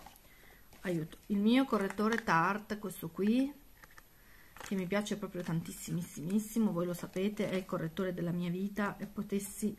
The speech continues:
lo comprerei sempre, ma ahimè. Questo di Too Faced Cosmetics, comprato da AliExpress,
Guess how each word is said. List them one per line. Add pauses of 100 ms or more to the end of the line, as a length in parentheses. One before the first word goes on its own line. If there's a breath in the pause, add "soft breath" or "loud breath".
lo
comprerei
sempre,
ma (840)
ahimè. (1200 loud breath)
Questo
di
Too
Faced
Cosmetics,
comprato
da
AliExpress,